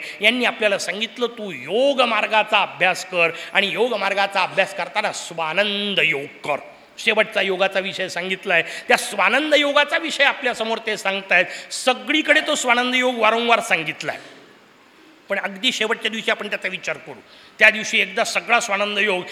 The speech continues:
एका दि-, वेळा आपण त्याचा विचार करू. असा सगळीकडून स्वानंद योग सांगितला, मध्ये मध्ये टप्पे सगळे सांगतोय, तो त्याचेच भाग आहेत. जे जे बोलतोय ते सगळं स्वानंद योगाचा विषय आहे. त्या स्वानंद योगाचा विषय त्यांनी सांगितला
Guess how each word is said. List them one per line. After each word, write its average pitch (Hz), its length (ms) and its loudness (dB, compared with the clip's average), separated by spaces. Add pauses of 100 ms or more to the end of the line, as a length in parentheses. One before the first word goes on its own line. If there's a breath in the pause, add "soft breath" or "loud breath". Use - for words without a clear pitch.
(160 loud breath)
एका 226 240 4
दि-, 202 160 -4
वेळा 202 240 6
आपण 202 220 2
त्याचा 196 220 -4
विचार 196 320 2
करू. 185 300 -2 (220 loud breath)
असा 247 200 4
सगळीकडून 240 560 -2
स्वानंद 226 460 -2
योग 220 180 0
सांगितला, 208 520 2 (220 loud breath)
मध्ये 269 200 2
मध्ये 311 140 2
टप्पे 285 320 0
सगळे 262 300 2
सांगतोय, 202 500 0
तो 214 80 0
त्याचेच 226 440 2
भाग 170 220 2
आहेत. 135 160 -2 (180)
जे 202 120 2
जे 233 160 0
बोलतोय 202 520 2
ते - 340 -6
सगळं 247 300 2
स्वानंद 226 460 -2
योगाचा 220 440 0
विषय 196 380 0
आहे. 180 120 8
त्या - 320 0
स्वानंद 240 420 0
योगाचा 233 360 2
विषय 202 260 2
त्यांनी 208 300 0
सांगितला 190 580 0